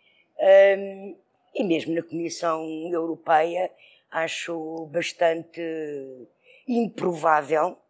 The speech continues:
que ele, eh, com os dois anos que nos esperam, a nós e à Europa,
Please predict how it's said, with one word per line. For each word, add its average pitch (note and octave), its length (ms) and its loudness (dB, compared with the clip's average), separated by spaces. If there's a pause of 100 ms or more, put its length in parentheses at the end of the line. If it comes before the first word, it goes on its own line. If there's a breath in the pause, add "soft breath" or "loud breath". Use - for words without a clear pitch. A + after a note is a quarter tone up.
(300)
que F3+ 360 -4
ele, E3 380 0 (600)
eh, C3+ 400 -12 (220)
com F#3+ 200 -2
os - 220 -8
dois F3 340 2
anos A#3 280 0
que - 100 -16
nos F#3+ 160 -12
esperam, C#3 560 -2 (1300)
a C#3 60 -10
nós F#3 260 6
e E3 100 2
à E3 80 10
Europa, D3+ 560 0